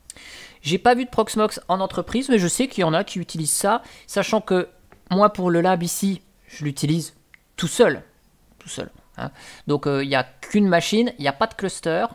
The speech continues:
Hein. J'ai, il y a un data center, mais qu'avec un seul nœud. C'est juste parce que c'est ma petite, euh, machine, euh, de, de labo pour, euh, pour faire mes V M, tester des trucs et tout ça. Donc, c'est pas critique.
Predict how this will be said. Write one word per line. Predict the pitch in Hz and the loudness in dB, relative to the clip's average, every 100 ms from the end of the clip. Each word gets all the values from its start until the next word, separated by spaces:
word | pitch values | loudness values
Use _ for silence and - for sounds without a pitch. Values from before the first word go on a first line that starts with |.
| - | -6
Hein. | 131 185 - | -6 -6 -10
J'ai, | - 135 - - | -14 -12 -12 -14
il | - | -8
y | |
a | 120 | -2
un | 131 | 2
data | 147 165 | 2 2
center, | 160 156 185 190 | -2 -2 2 2
mais | 143 120 | 2 0
qu'avec | 156 165 160 | 2 2 0
un | 147 | -2
seul | - 127 | 0 0
nœud. | 123 165 226 - - - - | 0 -2 -4 -14 -20 -20 -10
C'est | - | -6
juste | 123 190 - | -2 -2 -2
parce | 170 | -4
que | - | -2
c'est | 170 160 | -4 0
ma | 147 | 0
petite, | 127 - 139 | 0 -4 -4
euh, | 143 | -2
machine, | 131 131 131 180 151 - - - 190 - | -2 -2 -2 -4 -4 -8 -16 -16 -16 -14
euh, | - 127 123 | -8 -6 -4
de, | 120 127 123 | -4 -4 -4
de | 123 | -2
labo | 117 123 160 190 | 0 2 4 2
pour, | 185 - - | 0 -10 -16
euh, | - _ _ - _ - | -18 _ _ -20 _ -16
pour | 135 | -8
faire | 147 | -4
mes | 135 127 | -2 -2
V | 123 | 2
M, | 123 135 120 | 4 4 2
tester | - 127 131 | -4 -8 -4
des | 113 | -6
trucs | - 160 151 | -4 -6 -6
et | |
tout | - | -12
ça. | - 175 | -6 -4
Donc, | 160 - | -4 -8
c'est | - | -6
pas | 147 127 | -2 -2
critique. | - 160 - 294 | -2 -6 -4 -4